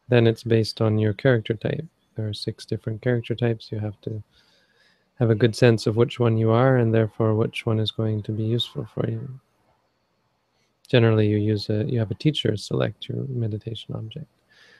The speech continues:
Now, if you're talking about vipassana, of course, we don't select, we use reality. So then selection becomes a matter of what's present. And if there are more than one thing, more, if there's more than one thing present, then you would select that which is clearest.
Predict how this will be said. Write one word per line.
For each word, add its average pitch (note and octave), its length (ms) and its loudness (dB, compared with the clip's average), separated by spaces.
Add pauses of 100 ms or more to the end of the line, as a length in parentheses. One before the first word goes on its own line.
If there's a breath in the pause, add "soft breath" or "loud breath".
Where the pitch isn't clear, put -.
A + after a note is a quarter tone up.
(160 soft breath)
Now, C3 80 6
if A#2 80 4
you're C3 80 6
talking D3 280 6
about A#2 140 6
vipassana, A2 580 4
of G#2+ 120 0
course, A2+ 300 0
we B2 60 2
don't A#2 240 2
select, A#2 680 -2
we A#2 80 0
use A2 280 0
reality. A#2 720 0 (460 soft breath)
So - 140 0
then A2+ 180 8
selection A#2+ 540 4
becomes A2+ 320 2
a A#2 40 0
matter A2+ 320 2
of G#2+ 80 0
what's - 220 -2
present. B2+ 460 -2 (480)
And A2+ 140 2
if G#2 100 -4
there A2+ 120 2
are G#2+ 80 2
more A2+ 180 4
than A2 160 0
one A2 200 0
thing, A2+ 320 -6
more, B2 160 -2
if - 80 -6
there's A#2 220 -2
more B2+ 100 6
than A2+ 160 0
one A2+ 160 2
thing G#2+ 220 -6
present, D3+ 520 0 (720 loud breath)
then A2+ 180 2
you A2 100 4
would A2 160 2
select G#2+ 460 2
that G#2 180 0
which - 180 -8
is A2+ 100 -8
clearest. - 680 -4